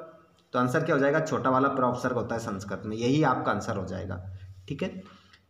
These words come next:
अधोलिखितेषु अव्ययम नास्ति, आगे जो पद लिखे गए उनमें से अव्यय नहीं है। देखिए, ये अव्यय है, ये भी है, ये भी है, लेकिन पूछा ये है क्वेश्चन में कि नहीं है,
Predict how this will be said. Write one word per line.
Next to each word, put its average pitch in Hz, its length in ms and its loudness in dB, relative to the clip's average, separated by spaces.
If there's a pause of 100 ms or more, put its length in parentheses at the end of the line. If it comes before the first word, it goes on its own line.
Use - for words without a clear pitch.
(420)
अधोलिखितेषु 180 960 4
अव्ययम 156 460 2
नास्ति, 131 720 0
आगे 131 240 4
जो 175 120 2
पद 147 220 2
लिखे 151 240 2
गए 147 140 4
उनमें 139 240 4
से 139 100 0
अव्यय 135 360 2
नहीं 131 320 4
है। 123 220 4 (580)
देखिए, 139 500 0 (400)
ये 156 240 4
अव्यय 143 460 4
है, 160 520 0
ये 123 140 4
भी 151 180 4
है, 156 180 4 (320)
ये 123 140 4
भी 123 160 2
है, 104 220 2
लेकिन 139 300 2
पूछा 160 260 2
ये 160 320 6
है 175 180 2
क्वेश्चन 156 480 -2
में 180 180 2
कि 156 100 2
नहीं 131 340 4
है, 104 120 0